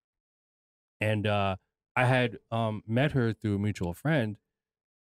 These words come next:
and, uh, we got to know each other. And she was like, "Hey, Ill, like, you know, um, you know, like, I love what you do, blah, blah, blah, blah, blah." And so me and her came up with this idea. I was like,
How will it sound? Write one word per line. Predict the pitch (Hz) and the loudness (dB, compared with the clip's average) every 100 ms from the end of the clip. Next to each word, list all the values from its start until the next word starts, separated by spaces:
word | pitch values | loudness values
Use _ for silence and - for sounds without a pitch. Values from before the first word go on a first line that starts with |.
| - | -2
and, | 110 110 107 104 101 | 0 2 2 0 0
uh, | 104 101 98 95 92 | 2 2 2 0 0
we | 98 117 | 0 0
got | 107 | 0
to | 107 | 0
know | 113 156 | 2 4
each | 131 - | 4 2
other. | 101 95 98 98 95 - | 0 2 0 0 -4 -6
And | 98 92 | -8 -6
she | 107 | -6
was | 110 104 | -6 -4
like, | 110 107 | -4 -4
"Hey, | - 123 113 | -4 -4 0
Ill, | 147 135 107 | 2 2 0
like, | 101 98 95 _ _ _ _ _ _ _ _ 123 | 0 -2 -4 _ _ _ _ _ _ _ _ 0
you | |
know, | 117 107 104 101 - | 2 2 2 -2 -2
um, | 101 98 92 92 - _ _ _ | -2 -2 -4 -8 -14 _ _ _
you | 131 | 0
know, | 120 101 - | 0 0 -2
like, | 104 92 | -4 -4
I | 98 | -2
love | 110 | -2
what | 110 90 | -2 -2
you | 92 | -4
do, | 107 147 147 143 123 | 2 4 6 4 2
blah, | 95 | -2
blah, | 90 | -6
blah, | 90 113 117 113 117 110 | -4 -2 0 0 0 -2
blah, | 95 | -6
blah." | 92 110 104 90 - _ _ _ _ - | -4 0 0 -2 -6 _ _ _ _ -2
And | 110 | 0
so | - 113 107 - - | 2 2 2 -2 -4
me | 120 110 | 0 2
and | |
her | 113 123 | 2 0
came | - 110 | -2 -4
up | 101 | -4
with | 98 | -6
this | - - | -10 -6
idea. | 92 90 143 127 | -4 0 0 2
I | 95 | 0
was | 98 98 | -4 -4
like, | 101 | -6